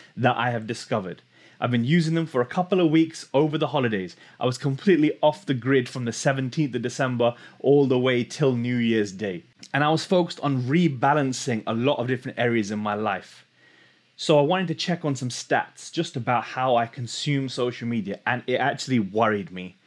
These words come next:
It was disgusting to look at. I went into the screen time menu on my phone, and I was spending almost seven hours a day glued to the screen. Now, granted, I'm using that app as well for Waze, so Google Maps, so just to navigate places,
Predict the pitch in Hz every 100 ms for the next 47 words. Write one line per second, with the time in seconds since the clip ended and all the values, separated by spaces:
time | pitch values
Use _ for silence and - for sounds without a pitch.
0 | _ _ - 135 143 135 - - 156 -
1 | 156 135 120 113 110 - 78 - _ _
2 | _ _ _ - 123 175 165 175 143 135
3 | - - 175 170 165 - 151 143 139 131
4 | 127 120 104 - 117 113 107 - 113 95
5 | 87 _ - - - 131 135 135 - -
6 | 170 180 156 135 - 131 131 120 - -
7 | 175 151 147 151 147 139 - 120 123 120
8 | 113 113 107 101 123 110 101 - _ -
9 | _ _ _ 131 113 156 170 - 156 123
10 | - 120 101 85 _ _ _ _ _ _
11 | _ _ _ 120 110 156 170 156 156 151
12 | 147 143 139 135 131 127 110 123 131 127
13 | 110 113 127 120 101 - 117 104 104 127
14 | 120 123 104 - - 110 113 123 - 120
15 | 131 131 123 120 - 113 104 98